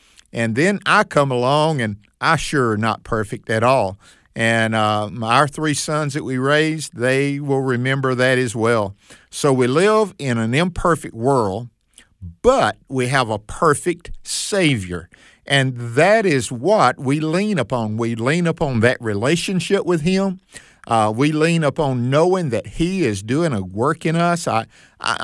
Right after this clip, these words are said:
I do love Philippians one six, "Being confident of this very thing, that He who has begun a good work in you will complete it unto the day of Christ Jesus." He's gonna complete that work,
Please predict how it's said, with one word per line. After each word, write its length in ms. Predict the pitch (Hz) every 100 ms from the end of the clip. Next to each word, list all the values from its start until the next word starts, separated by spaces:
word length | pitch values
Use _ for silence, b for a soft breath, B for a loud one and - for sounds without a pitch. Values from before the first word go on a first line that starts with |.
| 180
I 40 |
do 320 | 160 139 120
love 360 | 113 120 123 107
Philippians 640 | - 120 123 120 107 101
one 220 | 120 117 110
six, 420 | - 127 - -
"Being 360 | 127 196 175
confident 680 | 131 - 165 175 - 185 190 -
of 200 | 110 107
this 220 | 90 -
very 540 | 92 98 131 170 175
thing, 520 | 170 127 117 92 85 B B B B
that 240 | 123 120 117
He 320 | 160 185 202
who 180 | 156 139
has 180 | 110
begun 480 | - 98 113 147 175
a 200 | - 104
good 580 | 95 85 120 175 196 151
work 420 | 104 160 175 170
in 200 | 165 160
you 220 | 165 170 170 B B
will 200 | - 131
complete 560 | - 147 147 196 226 170
it 120 | 143
unto 160 | 139 127
the 80 | 123
day 240 | 143 170
of 140 | 170
Christ 380 | 170 180 185 170
Jesus." 560 | 196 196 170 87 - - b b b
He's 240 | 208 220
gonna 240 | 170 175 160
complete 640 | - 139 - 180 175 170
that 260 | 170 165 -
work, 420 | 147 170 110